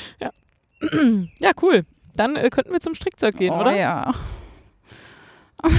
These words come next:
Speaker 2: Ja. So, ich glaub, ich mach's kurz.
Speaker 1: Ich find's mega.
Speaker 2: Ach, wirklich?
Speaker 1: Ja, ich hab, ja.
Speaker 2: Aber eigentlich wollte ich ja fertig sein.
Speaker 1: Ja, aber, äh,
Speaker 2: Aber nein. <laughs>
Speaker 1: aber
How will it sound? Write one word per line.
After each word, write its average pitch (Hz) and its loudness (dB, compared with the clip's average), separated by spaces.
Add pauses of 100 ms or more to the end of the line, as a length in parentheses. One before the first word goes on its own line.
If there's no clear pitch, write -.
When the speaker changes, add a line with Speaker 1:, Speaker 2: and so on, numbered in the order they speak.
(680)
Speaker 2:
Ja. - 0 (580)
So, 262 0
ich 233 4
glaub, 247 2
ich - -2
mach's 240 0
kurz. 214 0
Speaker 1:
Ich 349 4
find's 349 4
mega. 302 0
Speaker 2:
Ach, 302 2
wirklich? 349 4
Speaker 1:
Ja, 440 4
ich 147 -2
hab, - -2 (640)
ja. 285 2 (320)
Speaker 2:
Aber 247 2
eigentlich - 2
wollte 392 2
ich - -6
ja 277 4
fertig 320 2
sein. 170 -4 (800)
Speaker 1:
Ja, 285 0
aber, 311 -2 (140)
äh, - -12
Speaker 2:
Aber 320 2
nein. 311 6 (240)
<laughs> - 4
Speaker 1:
aber 320 6